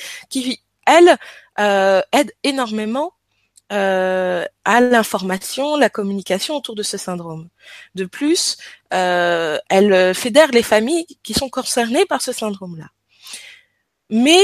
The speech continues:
ça n'empêche pas que lorsque j'ai, euh, je suis arrivée chez moi, euh, dans la Ferté-sous-Joie, parce qu'on est basé à la Ferté-sous-Joie en Seine-et-Marne, c'est à une vingtaine de minutes de Disney, ça, ça parle toujours, euh, on était quand même bien seuls.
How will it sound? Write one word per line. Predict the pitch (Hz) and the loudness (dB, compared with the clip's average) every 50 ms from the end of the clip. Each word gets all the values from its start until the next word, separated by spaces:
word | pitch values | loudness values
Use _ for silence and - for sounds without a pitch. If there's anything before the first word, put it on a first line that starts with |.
| 415 466 - | 4 4 0
ça | - - - - 392 | -6 0 2 4 4
n'empêche | 381 370 349 330 - 285 294 - - - | 4 4 0 0 0 0 0 -2 -4 -2
pas | - 302 302 320 349 - - - _ | 2 4 4 6 4 2 -2 -8 _
que | - - 277 269 - | -8 -8 -6 -6 -2
lorsque | - 269 277 - - - - 254 247 240 233 226 220 - | -2 -2 -2 -4 -8 -8 -4 -4 -2 0 0 0 -2 -4
j'ai, | - 208 202 220 233 220 220 214 | -6 -6 -4 0 2 2 2 2
euh, | 208 208 208 202 202 196 - - - - 50 50 - | 2 0 0 -2 -4 -6 -8 -8 -10 -10 -12 -14 -16
je | 202 - | -18 -14
suis | - - - 240 | -14 -6 -2 0
arrivée | 226 208 190 202 202 190 202 | 0 0 0 -2 -4 -4 -2
chez | 202 - - 214 | -2 -2 -4 -4
moi, | 208 214 220 233 233 233 226 - - - | -2 0 2 4 4 4 4 2 0 -2
euh, | - - - - - - - - - 196 202 - - _ 202 _ _ _ _ | -4 -2 -2 -4 -6 -6 -10 -12 -14 -16 -18 -20 -20 _ -20 _ _ _ _
dans | - 202 190 180 | -2 2 2 2
la | 175 | 2
Ferté-sous-Joie, | - - 185 - - 190 - - - 311 381 | 2 -2 -4 -6 -6 -10 -12 -10 -8 -8 -8
parce | - - - | -8 -10 -10
qu'on | - 202 196 | -8 -6 -6
est | 190 185 | -6 -2
basé | 175 185 185 185 202 214 | 0 0 0 0 0 0
à | 190 | 0
la | 180 175 | 0 0
Ferté-sous-Joie | - - 185 - 196 190 - - 185 190 196 190 - - - - - - - | -2 -6 -12 -12 -14 -14 -14 -12 -6 -6 -6 -6 -6 -10 -18 -20 -20 -8 -6
en | 196 190 | -6 -6
Seine-et-Marne, | - - 202 190 190 190 196 208 220 220 220 208 | -4 -4 -2 -2 -2 -2 0 0 0 0 0 -2
c'est | - - 165 | -6 -8 -8
à | 165 | -6
une | 160 170 | -6 -8
vingtaine | 170 185 185 - - 190 190 | -8 -10 -10 -8 -8 -8 -6
de | 180 | -6
minutes | 175 180 180 190 196 175 170 | -8 -8 -8 -8 -10 -10 -12
de | 160 | -14
Disney, | 156 151 175 190 - - 254 294 - _ _ _ | -14 -12 -12 -12 -10 -8 -8 -10 -10 _ _ _
ça, | _ 202 | _ -10
ça | 190 - 160 | -10 -8 -6
parle | - 156 160 - | -4 -6 -6 -6
toujours, | _ _ 185 185 - 277 339 - _ - - - - - - - - 202 - _ _ - 208 | _ _ -16 -12 -10 -10 -10 -12 _ -20 -18 -18 -16 -16 -18 -18 -20 -20 -20 _ _ 0 2
euh, | 220 214 208 208 208 208 208 208 - - _ _ _ _ _ _ _ _ _ _ - - _ 196 | 4 4 4 2 0 -2 -4 -6 -8 -12 _ _ _ _ _ _ _ _ _ _ -20 -12 _ -6
on | 208 | -6
était | 190 - - 254 269 | -6 -8 -8 -8 -4
quand | - - 240 | -2 0 0
même | 247 247 240 220 - | 0 -2 -4 -6 -8
bien | 190 196 233 240 226 | -2 -2 0 0 -2
seuls. | - - 214 196 190 190 | -2 0 0 0 0 -2